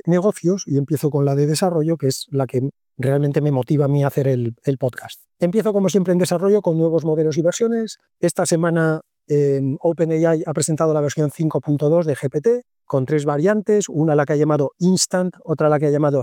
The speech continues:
Thinking y otra la que ha llamado Pro. La Pro lo que hace, tiene más thinking que la que se llama Thinking y la Instant pues no tiene thinking. ¿Qué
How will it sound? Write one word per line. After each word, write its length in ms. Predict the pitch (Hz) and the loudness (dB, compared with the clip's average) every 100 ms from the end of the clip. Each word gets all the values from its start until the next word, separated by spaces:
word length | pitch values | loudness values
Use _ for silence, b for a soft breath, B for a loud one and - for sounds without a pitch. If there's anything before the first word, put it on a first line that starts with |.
| - | 0
Thinking 520 | 185 180 165 180 180 - | 0 0 2 2 2 -2
y 120 | 143 | -4
otra 180 | 147 151 | 0 0
la 100 | 143 | 0
que 80 | 139 | 0
ha 40 | |
llamado 400 | 131 135 131 120 - | 0 0 -2 -4 -2
Pro. 280 | 170 220 - _ - | -2 -2 -4 _ -4
La 220 | 135 131 | -2 -2
Pro 320 | - 170 180 | 0 0 0
lo 160 | 180 151 | 0 -2
que 100 | 160 | -2
hace, 240 | 165 160 | -2 -2
tiene 260 | 151 160 160 | 0 0 0
más 220 | 156 143 - | 0 -2 0
thinking 480 | 190 190 226 240 | 0 0 -2 -2
que 120 | 233 151 | -2 -2
la 80 | |
que 100 | 135 | -2
se 80 | 143 | -2
llama 220 | 139 143 | 0 0
Thinking 500 | 127 185 190 208 240 269 _ _ | 0 0 0 0 -2 -4 _ _
y 200 | 156 147 | 2 2
la 220 | 147 147 - | 2 0 0
Instant 540 | 180 170 - 196 196 | 0 0 -2 -2 -2
pues 300 | - 139 - | -2 -2 0
no 140 | 156 143 | -2 0
tiene 220 | 131 123 | -2 -2
thinking. 460 | - 113 101 104 101 _ - | -2 -4 -6 -14 -16 _ 0
¿Qué 720 | 185 185 185 185 180 180 | 4 4 2 2 2 2